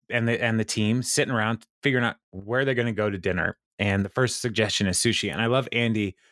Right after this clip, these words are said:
points out that he's allergic to sushi because every time he eats more than eighty sushis, he barfs. So his allergies are, uh, quantity based,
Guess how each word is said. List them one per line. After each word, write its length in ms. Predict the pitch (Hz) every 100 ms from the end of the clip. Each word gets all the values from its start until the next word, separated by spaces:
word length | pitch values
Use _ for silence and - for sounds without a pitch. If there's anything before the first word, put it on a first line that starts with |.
| _ _ -
points 220 | 135 135
out 120 | 123
that 120 | 117
he's 140 | 110 104
allergic 460 | 95 107 139 143 -
to 60 |
sushi 420 | 117 113 110 110 104
because 280 | 101 110 -
every 200 | - 170
time 200 | 135 131
he 60 | 123
eats 180 | 127 -
more 120 | 123
than 160 | 117 113
eighty 240 | 104 107 117
sushis, 500 | - 110 - 127 123
he 120 | 113
barfs. 480 | 95 95 90 - - _ _ _ _ _
So 220 | - 107 104
his 100 | 104
allergies 480 | 123 131 113 117 107
are, 280 | 107 104 - 78
uh, 60 | -
quantity 420 | 127 117 104 98
based, 420 | 80 95 -